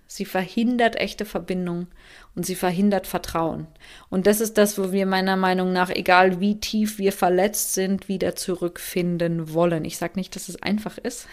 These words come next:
<laughs> aber ich sag, dass wir, ähm, ja, das anstreben dürfen und dass es gut ist, wenn wir das anstreben.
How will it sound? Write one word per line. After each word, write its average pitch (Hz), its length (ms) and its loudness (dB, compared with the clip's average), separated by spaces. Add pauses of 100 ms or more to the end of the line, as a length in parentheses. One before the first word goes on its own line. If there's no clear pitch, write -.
(440)
<laughs> 185 120 -2 (640)
aber 190 320 4
ich 202 120 -4
sag, 170 520 -2
dass 175 300 -6
wir, 170 400 0 (760)
ähm, 165 640 0 (1300)
ja, 175 440 0
das - 500 0 (100)
anstreben 165 960 0
dürfen 190 680 4 (200)
und 160 420 -4
dass 170 160 -4
es 170 160 -8
gut 214 280 -4
ist, - 380 -6
wenn 160 200 -2
wir 151 100 -2
das 151 200 -8
anstreben. - 680 -10